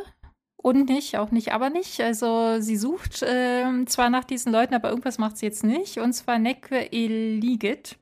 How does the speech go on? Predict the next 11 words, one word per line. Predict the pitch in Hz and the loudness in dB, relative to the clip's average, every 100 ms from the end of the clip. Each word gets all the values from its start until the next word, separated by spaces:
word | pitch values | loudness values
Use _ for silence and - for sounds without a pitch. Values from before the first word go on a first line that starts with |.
| _ | _
Und | 220 220 | 2 4
sie | 247 | 4
wählt | 247 302 302 | 4 4 4
nicht | 277 - | 2 6
aus. | - 226 - - - _ - | 4 4 0 -8 -8 _ -8
Das | 262 220 247 | 0 2 4
ist | 277 | 4
jetzt | 262 - | 4 2
eigentlich | 240 330 311 | 0 0 0
so | 269 | 0
ein | 233 | -2